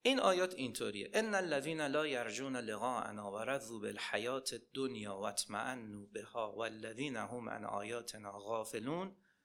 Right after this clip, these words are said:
اولئک مأواهم النار بما کانوا یکسبون." این آیه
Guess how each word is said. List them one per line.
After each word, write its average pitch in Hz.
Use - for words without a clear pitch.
اولئک 120
مأواهم 113
النار 117
بما 110
کانوا 139
یکسبون." -
این 262
آیه 160